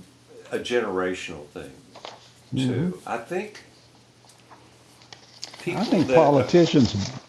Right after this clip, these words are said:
Speaker 2: be, they feed this too. You know, they, they're all, they're all against crime.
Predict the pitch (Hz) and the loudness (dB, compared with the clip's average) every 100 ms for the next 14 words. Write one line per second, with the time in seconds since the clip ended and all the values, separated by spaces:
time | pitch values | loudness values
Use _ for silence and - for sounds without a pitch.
0 | 107 123 127 104 - 127 147 - 226 220 | 0 4 4 4 -6 2 2 4 4 6
1 | 139 107 85 - 156 107 101 120 123 131 | 6 4 2 0 4 4 4 2 2 2
2 | 113 143 143 208 214 185 139 139 180 214 | 2 4 4 4 4 2 0 2 4 6
3 | 202 143 160 156 - 135 120 98 78 71 | 4 6 4 4 -4 -2 0 0 -2 -8